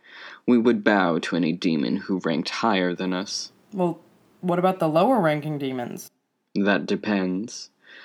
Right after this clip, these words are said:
Speaker 1: Some low-ranking demons were spit-jeered at, and some were simply ignored. We felt it was a good way to keep them in their place.
Speaker 2: That's terrible.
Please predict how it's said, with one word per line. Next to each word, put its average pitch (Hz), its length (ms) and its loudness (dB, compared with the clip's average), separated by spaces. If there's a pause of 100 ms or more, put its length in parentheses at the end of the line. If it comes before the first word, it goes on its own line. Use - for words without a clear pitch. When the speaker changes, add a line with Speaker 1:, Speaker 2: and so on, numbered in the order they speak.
(100)
Speaker 1:
Some 139 440 4
low-ranking 107 720 4
demons 90 540 0
were 104 100 2
spit-jeered - 920 -2
at, - 460 -8
and 117 200 2
some 117 360 4
were 117 120 4
simply 101 480 2
ignored. 87 680 0 (920)
We 175 120 4
felt 151 320 4
it 113 120 0
was 110 180 2
a 87 420 2 (440)
good 113 240 4
way 90 220 2
to - 180 -4
keep - 240 -4
them - 140 -2
in - 120 -4
their - 140 -6
place. - 600 -8 (840)
Speaker 2:
That's 240 440 0
terrible. 151 680 -2